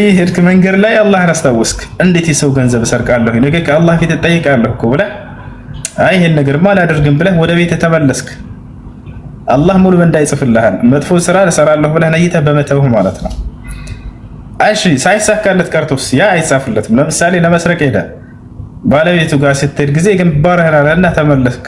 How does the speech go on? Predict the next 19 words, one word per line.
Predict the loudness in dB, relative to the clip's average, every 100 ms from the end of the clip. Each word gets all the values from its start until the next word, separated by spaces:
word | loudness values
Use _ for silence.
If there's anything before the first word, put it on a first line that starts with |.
| -6
ሳይሳካለት | -4 -2 -2 0 0 0 0
ተመለስክ። | 0 0 -2 -6 -12 -16 -16 -16 -14 -14 -12 -10 -10 -10 -4 0
አ? | 0 -2 -10 -16 -18 -18 -20 -20 -18 -6 -2
አንተ | 0 2
አይጻፍልህም | 0 0 0 2 2 2
ምንዳ። | 4 4 0 -2 -16 -20 -20 -20 -8 -2
ወንጀልስ | 2 2 2 2 2
አለብህ | 2 2 2 2
ወይ? | 2 2
ላ | 2 0 -6 -10 -14 -8
ሰርቀሃል | -4 -2 0 0
ተብለህ | 2 2
አይጻፍብህም። | 2 0 0 0 0 2
ያነሳህ | 0 0 -2
የሰረከው | 0 -2 0 0
ነገር | 0 0
የለምና። | 0 -2 -2 -6 -8 -16 -18 -18 -18 -18 -18 -18 -18 -18 -18 -16 -18 -18 -14 -14 -8
ይወጣችኋል | -4 -2 -2 0
አይደል? | 0